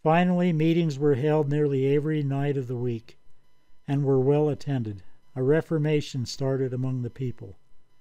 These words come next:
and there were quite a number of religious converts. Campbellite principles had long prevailed in the neighborhood.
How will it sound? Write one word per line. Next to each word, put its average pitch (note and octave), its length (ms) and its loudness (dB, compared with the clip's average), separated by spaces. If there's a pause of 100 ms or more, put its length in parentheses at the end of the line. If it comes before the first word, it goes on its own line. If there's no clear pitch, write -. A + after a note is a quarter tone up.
(600)
and C#3+ 120 0
there D#3 160 6
were D#3+ 140 4
quite D#3+ 380 2
a D#3+ 60 6
number D3+ 340 2
of C3 120 2
religious C3 520 -2
converts. A2 680 -8 (1120)
Campbellite D#3+ 640 2
principles D#3 600 0
had C3+ 180 -2
long C#3 320 0
prevailed C3 500 -2
in B2 100 -4
the A#2+ 100 -4
neighborhood. A2 580 -4